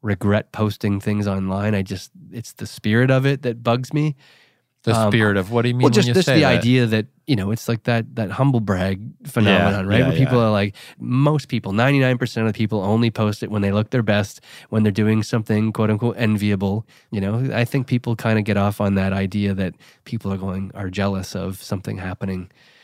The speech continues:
Speaker 2: Mm-hmm.
Speaker 1: in their life or where they're
Speaker 2: Mm-hmm.
Speaker 1: traveling to or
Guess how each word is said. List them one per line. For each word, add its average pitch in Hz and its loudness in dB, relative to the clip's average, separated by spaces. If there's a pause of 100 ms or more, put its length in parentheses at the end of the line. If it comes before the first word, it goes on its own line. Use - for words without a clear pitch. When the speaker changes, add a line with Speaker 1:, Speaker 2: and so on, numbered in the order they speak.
Speaker 2:
Mm-hmm. 110 -2
Speaker 1:
in 98 0
their 92 -2
life 92 -6
or 95 -6
where 98 -2
they're 98 0
Speaker 2:
Mm-hmm. 113 -2
Speaker 1:
traveling 95 -2
to 95 -4
or 92 -8